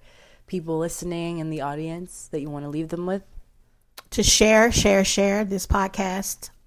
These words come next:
Speaker 2: um, to write in to Maya, to, you know, um, to let her interview, interview you or buy her a cup of coffee, as she says. But basically, service, gratitude, thankfulness.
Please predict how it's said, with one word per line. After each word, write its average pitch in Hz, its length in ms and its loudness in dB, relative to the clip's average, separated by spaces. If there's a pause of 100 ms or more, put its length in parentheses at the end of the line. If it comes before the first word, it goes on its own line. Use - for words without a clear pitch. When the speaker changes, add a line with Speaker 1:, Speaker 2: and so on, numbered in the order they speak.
Speaker 2:
um, 180 440 -2
to 208 220 0
write 175 260 6
in 196 360 4 (480)
to 226 120 2
Maya, 196 560 4 (180)
to, 185 220 -2 (100)
you 196 100 -4
know, 175 260 2 (420)
um, 170 300 -2 (140)
to 190 100 0
let 175 120 0
her 175 80 2
interview, 175 640 0
interview 202 380 2
you 180 340 4
or 170 140 4
buy 165 220 0
her 175 120 0
a 170 60 0
cup - 220 -2
of 170 60 -4
coffee, 170 400 -2
as 160 80 -4
she 180 160 -4
says. 180 460 -2 (460)
But 208 200 8
basically, 233 840 4 (600)
service, 208 720 4 (120)
gratitude, 185 760 4
thankfulness. 170 800 -2